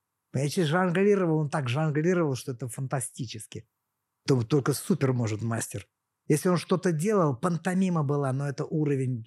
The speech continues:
Марселя Марсо. Понимаете, все было сделано, настолько изящно сделано, и ск-, его фигура, все. Это прям мы на него все, молодежь, вот равнялись и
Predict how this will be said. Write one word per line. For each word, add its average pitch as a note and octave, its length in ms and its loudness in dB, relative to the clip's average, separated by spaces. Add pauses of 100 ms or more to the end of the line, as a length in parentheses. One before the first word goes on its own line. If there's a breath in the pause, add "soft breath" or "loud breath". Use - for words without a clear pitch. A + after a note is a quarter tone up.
(100)
Марселя B2 680 -6
Марсо. A#2+ 520 -8 (420)
Понимаете, D#3+ 240 4
все - 340 0
было F3 220 6
сделано, D#3 520 2
настолько E3 720 0 (300 loud breath)
изящно D3+ 600 0
сделано, C3 680 0 (160)
и C#3 160 -6
ск-, - 340 -6
его E3+ 180 4
фигура, D#3 580 -2
все. D#3 380 -2 (840 loud breath)
Это E3+ 260 4
прям D#3+ 500 0
мы D#3 180 -2
на D3+ 80 -2
него C#3+ 200 0
все, C3 340 -2
молодежь, C3+ 640 -2
вот A#2 160 -8
равнялись C3+ 520 0
и C3 240 -6